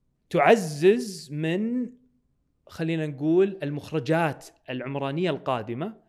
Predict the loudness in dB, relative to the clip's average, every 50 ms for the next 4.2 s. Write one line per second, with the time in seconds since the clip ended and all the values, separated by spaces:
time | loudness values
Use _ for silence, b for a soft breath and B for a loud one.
0 | _ _ _ -10 -8 -8 -6 -8 -8 -6 -8 -8 -8 -10 -6 -4 -4 -4 -4 -8
1 | -16 -20 -20 -20 -16 -10 -8 -8 -6 -4 -4 -4 -2 -2 -4 -6 -8 -12 -18 -20
2 | -20 _ _ _ _ _ _ _ _ -16 -14 -14 -14 -14 -16 -20 -20 -20 -18 -16
3 | -12 -10 -8 -8 -8 -8 -10 -10 -8 -8 -8 -8 -10 -10 -10 -10 -10 -10 -12 -14
4 | -16 -18 -20 -20